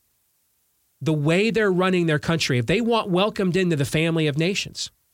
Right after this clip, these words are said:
the price isn't, not, is, is higher than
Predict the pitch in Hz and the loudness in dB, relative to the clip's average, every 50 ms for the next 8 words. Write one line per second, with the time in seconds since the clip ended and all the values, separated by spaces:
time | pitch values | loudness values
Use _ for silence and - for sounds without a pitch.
0 | _ _ _ _ _ _ _ _ _ _ _ _ _ _ _ _ _ _ _ _ | _ _ _ _ _ _ _ _ _ _ _ _ _ _ _ _ _ _ _ _
1 | 165 170 165 - - 208 247 285 226 - 247 269 214 226 220 - 196 151 185 202 | -2 -2 0 0 0 0 2 2 2 2 2 2 0 0 0 0 0 0 0 0
2 | 226 - 214 185 170 175 226 175 143 - - 226 240 240 202 175 165 147 160 151 | 0 0 0 0 0 0 0 0 0 0 0 0 2 2 2 2 2 2 2 2
3 | 151 147 | 0 0